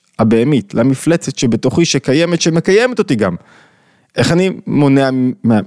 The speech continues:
מהנפש הבהמית מלהפוך למפלצת, מלהזיק לאחרים, מלנהוג בצורה לא רציונלית, מלהתפרץ, מ-, מ-, מלעשות טעויות כאלה שיחריבו לי את החיים?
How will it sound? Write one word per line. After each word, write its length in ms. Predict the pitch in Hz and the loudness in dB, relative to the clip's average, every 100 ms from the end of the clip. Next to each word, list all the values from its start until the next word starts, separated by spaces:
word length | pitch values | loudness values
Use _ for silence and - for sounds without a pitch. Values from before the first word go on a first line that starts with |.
| _ | _
מהנפש 1080 | 113 107 98 98 _ _ _ - 143 175 165 | 0 0 0 -4 _ _ _ 0 2 2 0
הבהמית 420 | 123 120 139 165 | 2 2 0 0
מלהפוך 460 | 151 127 113 147 147 | 2 2 0 -2 0
למפלצת, 720 | 135 117 107 101 - 104 - _ _ _ _ | 0 0 -2 -2 -2 -6 -8 _ _ _ _
מלהזיק 1120 | 107 113 117 113 113 113 - 123 123 107 131 131 | 0 2 2 2 2 0 0 0 0 0 -2 0
לאחרים, 640 | 117 - 113 110 104 90 - - _ | -2 -2 -2 0 0 -2 -8 -20 _
מלנהוג 460 | 117 127 127 135 127 | 2 4 4 2 0
בצורה 460 | 127 - 123 123 123 | -2 0 0 2 2
לא 200 | 123 123 | 2 0
רציונלית, 720 | - 123 120 117 107 98 - - - 113 | -2 -2 0 2 0 -2 -8 -20 -6 0
מלהתפרץ, 1000 | 127 131 - - 120 131 120 107 - - - _ 117 | 2 2 0 -2 0 2 0 -2 -10 -16 -20 _ 0
מ-, 440 | 127 131 127 135 | 2 2 0 0
מ-, 200 | 131 139 | 0 2
מלעשות 460 | 139 131 - 151 - | 0 0 -2 -2 0
טעויות 340 | 139 147 143 | 2 2 0
כאלה 180 | 143 143 | 0 0
שיחריבו 440 | - 127 143 131 | 0 -2 -2 0
לי 60 | 131 | 0
את 100 | 127 | -2
החיים? 440 | 127 123 113 98 | -4 -2 0 -2